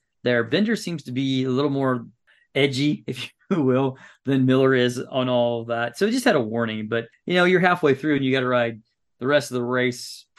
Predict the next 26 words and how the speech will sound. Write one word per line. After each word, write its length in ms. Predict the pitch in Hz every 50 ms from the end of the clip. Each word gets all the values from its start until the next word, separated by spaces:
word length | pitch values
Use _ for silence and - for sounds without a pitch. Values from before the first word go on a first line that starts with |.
| _
pretty 300 | - 165 165 170 165 165
much 200 | 151 143 131 123
on 140 | 135 123 120
eggshells 640 | 120 120 120 117 - - 120 120 117 117 110 113 - -
so 160 | - - 127
that 180 | 117 113 - -
you 100 | 120 117
don't 360 | 120 - 120 117 120 123 113
have 180 | 110 113 110
a 40 | 120
problem 460 | 120 - 123 117 117 110 110 107 110 -
going 260 | - 123 117 113 110
through 300 | 107 - - 123 117 113
it. 120 | 110 110 - - _ _ _ _ _
Bezzecchi 540 | 123 143 139 120 147 196 196 202 214 202 190
was, 380 | 180 156 156 147 123 120 127 147
uh, 320 | 131 127 123 123 123 -
who 300 | 123 139 135 127 123 123 120 - _
was 240 | - 123 123 120 113
there. 500 | 120 123 127 123 123 123 123 123 - -
Uh, 140 | 117 117 113
he 100 | - 143
had 120 | 156 147 127
gotten 180 | 156 143 131
by 120 | 123 123 120
Zarco. 640 | 113 110 120 117 123 123 - 123 120 120 120 117